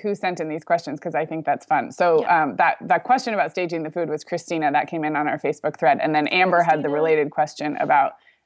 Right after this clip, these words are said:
Speaker 1: um, people traveling and how to, how to, um, when you have people bringing to a potluck and they need to
Speaker 2: Yeah.
Speaker 1: use your oven. So
Speaker 2: Yeah.
Speaker 1: those were awesome.
Speaker 2: Thanks, Christina and Amber.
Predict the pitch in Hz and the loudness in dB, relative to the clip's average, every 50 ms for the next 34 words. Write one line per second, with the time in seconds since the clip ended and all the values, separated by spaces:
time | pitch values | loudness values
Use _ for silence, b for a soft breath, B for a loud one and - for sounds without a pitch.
0 | - - 170 151 123 104 82 - - - - - 202 208 170 208 - - - 156 | 0 2 2 2 2 0 -4 -8 -12 -14 -4 0 0 2 4 2 0 2 2 2
1 | 147 147 147 143 113 117 107 110 151 143 - - - 120 110 104 101 - - - | 2 2 2 0 -2 -2 -4 -6 -10 -6 -2 -2 -2 0 -2 -4 -8 -8 -10 -6
2 | 156 165 175 156 151 110 - - _ - 156 - 160 151 151 143 131 - - - | -2 0 2 2 2 2 -2 -4 _ -12 -4 0 2 2 2 2 0 -2 -2 -2
3 | 143 139 120 76 - - - 147 165 _ _ _ _ - - - 196 190 180 180 | -2 -2 -2 -4 -6 -10 -12 -14 -16 _ _ _ _ -10 -2 2 2 4 4 4
4 | 175 180 160 165 196 175 175 156 160 185 185 175 156 - 151 147 - 170 156 - | 2 2 2 2 2 2 2 4 2 2 2 2 0 0 0 0 2 2 2 4
5 | 156 139 - - - 160 151 151 131 - 160 156 156 151 139 143 - 131 107 107 | 4 2 2 2 0 -2 -2 -2 -2 0 0 0 0 0 -2 -2 -2 -4 -4 -4
6 | 113 110 - - - - - - - - - - - - - - B B B B | -6 -6 -6 -4 -4 -4 -4 -4 -6 -10 -6 -4 -4 -4 -4 -6 B B B B
7 | B B B B - 196 - 147 - 143 - - - - - - - - 165 - | B B B B -6 -4 -4 -2 2 2 2 2 2 0 -4 -4 -4 -4 -6 -8
8 | - - 214 196 - 180 160 156 156 156 151 151 147 165 175 | -12 -16 -16 -16 -14 -14 -14 -12 -14 -14 -14 -16 -20 -20 -20